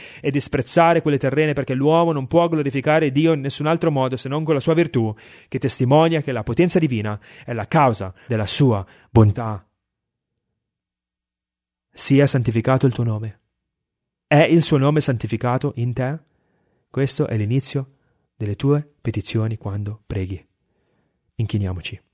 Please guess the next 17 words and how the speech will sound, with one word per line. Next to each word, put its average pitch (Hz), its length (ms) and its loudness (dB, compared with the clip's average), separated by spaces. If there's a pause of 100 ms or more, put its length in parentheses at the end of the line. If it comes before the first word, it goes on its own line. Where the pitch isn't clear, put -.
(120)
insieme. 95 520 -8 (1400)
Mi 120 100 -2
vengono 127 260 4
in 113 60 2
mente, 127 340 4
Padre 123 480 2 (420)
nostro, 123 360 2
le 117 140 2
parole 123 320 4
del 107 140 0
salmista: 113 600 -4 (260)
"Oh, 135 520 4
magnifica 127 960 -2
il 113 80 -8
Signore 123 680 -2 (380)
con 120 280 -2
me, 98 380 -6